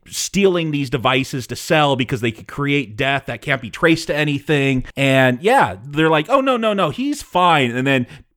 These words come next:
hard cut to surveillance video of the ambulance throwing the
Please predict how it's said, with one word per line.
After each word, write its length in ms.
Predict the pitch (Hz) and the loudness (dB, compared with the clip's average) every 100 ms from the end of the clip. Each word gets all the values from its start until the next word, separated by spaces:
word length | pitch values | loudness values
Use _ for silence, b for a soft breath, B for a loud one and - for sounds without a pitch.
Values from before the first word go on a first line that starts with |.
| - | -12
hard 380 | - 185 208 190 | -2 0 0 -2
cut 380 | - 214 196 - | 0 0 -2 -6
to 300 | - 180 175 | -6 -2 -2
surveillance 600 | - 170 190 214 196 139 | -2 0 0 2 0 -2
video 500 | 143 156 160 156 147 | -2 0 2 4 2
of 180 | 139 120 | 2 0
the 140 | 131 | 0
ambulance 640 | 143 160 165 165 143 - - | 2 2 2 0 0 -4 -10
throwing 460 | - 135 160 170 165 | -2 2 4 4 2
the 360 | 160 156 139 | 2 2 -2